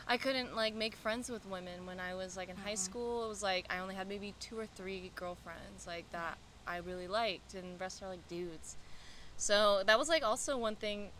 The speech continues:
Speaker 1: getting into my twenties, like, I started becoming more friends with women and,
Speaker 2: Yeah.
Speaker 1: like,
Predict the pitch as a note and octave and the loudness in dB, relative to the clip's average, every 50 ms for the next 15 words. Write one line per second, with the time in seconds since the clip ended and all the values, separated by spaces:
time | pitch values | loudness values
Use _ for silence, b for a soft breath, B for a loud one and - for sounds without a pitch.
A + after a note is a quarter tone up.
0 | - - - - - G3+ G3+ G2+ - - G#3 F#3+ F3+ - - - G3 F#3 F#3+ G3 | -12 -6 -2 0 0 2 0 -2 -4 -4 -6 -6 -6 -6 -6 -4 -2 -2 -2 0
1 | F#3+ F#3 F3+ F#3 F3 F3 F3 - - G3+ F#3 F#3+ - G3+ F#3 F#3 F3+ F3+ F#3 F3+ | -2 -4 -4 -4 -6 -6 -4 -4 -4 -4 -4 -4 -6 -8 -6 -6 -8 -8 -6 -8
2 | F3+ F3 - - F#3 F3+ F3+ - F3 E3 D#3+ F3+ F#3 G3+ G3+ F#3+ F#3 F#3 F3+ F3+ | -8 -8 -6 -6 -6 -6 -6 -8 -10 -12 -8 -6 -6 -4 -4 -4 -4 -4 -4 -4
3 | F3+ F3 F3 F3+ F#3 F3+ E3+ E3+ E3+ | -4 -2 -2 -2 0 0 0 -2 -2